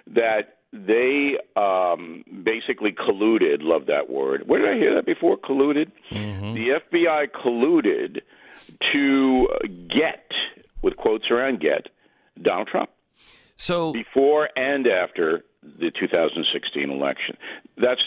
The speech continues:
Speaker 1: the big, big story that all Americans should be very unsettled about. Go ahead, your follow-up question.
Speaker 2: So my son said to me, now he's fifteen,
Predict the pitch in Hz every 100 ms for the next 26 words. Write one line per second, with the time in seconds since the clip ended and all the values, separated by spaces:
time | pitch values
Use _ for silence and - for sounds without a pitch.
0 | - 95 76 _ - 123 123 123 113 90
1 | - - 101 92 82 - - 87 80 82
2 | 78 76 - - - 85 113 113 113 101
3 | 95 90 85 - 90 85 101 127 127 101
4 | 92 - 90 87 71 71 - - - _
5 | 113 107 98 82 90 87 82 78 76 -
6 | - 67 - - 175 143 165 185 - -
7 | 208 202 185 113 85 73 80 101 127 143
8 | - - 175 - - 160 120 69 57 -